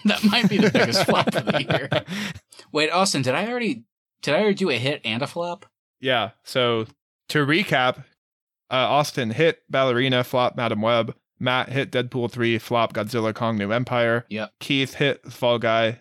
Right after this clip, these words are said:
Speaker 3: and flops, Borderlands.
Speaker 1: Ooh, <laughs> okay. This is gonna be a better year than last, I think. <laughs> That's a good list right there. Okay.
Speaker 2: Yeah.
Speaker 1: All right. All right, guys, before we move on to September, Kraven the Hunter is slated for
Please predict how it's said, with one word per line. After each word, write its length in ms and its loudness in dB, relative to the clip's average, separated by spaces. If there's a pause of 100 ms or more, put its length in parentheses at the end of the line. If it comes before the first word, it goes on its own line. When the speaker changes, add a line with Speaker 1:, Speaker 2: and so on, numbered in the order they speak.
Speaker 3:
and 320 0
flops, 360 -2
Borderlands. 640 -8 (160)
Speaker 1:
Ooh, 680 0 (160)
<laughs> 160 -20
okay. 680 -2 (320)
This 120 2
is 60 2
gonna 140 2
be 100 4
a 60 2
better 240 2
year 220 0
than 160 -2
last, 360 -4
I 120 -4
think. 420 -10
<laughs> 540 0
That's 560 -4
a 80 -2
good 180 -4
list 340 -4
right 200 -4
there. 240 -10
Okay. 360 -4
Speaker 2:
Yeah. 260 2 (500)
Speaker 1:
All 160 -4
right. 380 -4 (640)
All 120 0
right, 160 2
guys, 220 2
before 200 2
we 100 2
move 100 6
on 140 4
to 100 -4
September, 800 0
Kraven 300 -2
the 80 0
Hunter 420 -2
is 340 -2
slated 460 -4
for 200 -6